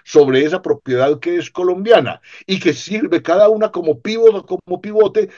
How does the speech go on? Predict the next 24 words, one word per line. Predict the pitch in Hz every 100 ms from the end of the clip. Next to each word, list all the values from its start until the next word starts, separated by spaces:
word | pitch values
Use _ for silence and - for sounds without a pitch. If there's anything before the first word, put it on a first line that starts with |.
| _
para | 165 156
proyectar | - 147 143 151 160
unas | 175 160 -
hipotéticas | 180 127 151 165 131 - 165 147 131 -
adicionales | - 135 139 113 135 139 147 156
doscientas | 131 117 131 123 131
millas. | 117 98 95 - _ _ _ -
En | 110
ese | 120 123 139
ejercicio | 143 151 127 156 123 139 127 - _ _ _ -
nos | 117 113
mantenemos | 113 104 110 113 131 127 - -
en | 123 113
la | 113 -
cotidianidad | 196 190 170 170 147 131 123 120 _ -
para | 127 117
garantizar | 113 110 101 110 104 117 123 - _ _ _ _ -
la | 123 143
soberanía | 127 120 110 107 110 110
colombiana. | - 104 95 92 - - _ _ _ _ _ _ _
San | - 175 165
Andrés | 170 180 190 175
y | 180
Providencia | - 156 147 151 160 135 165 156 139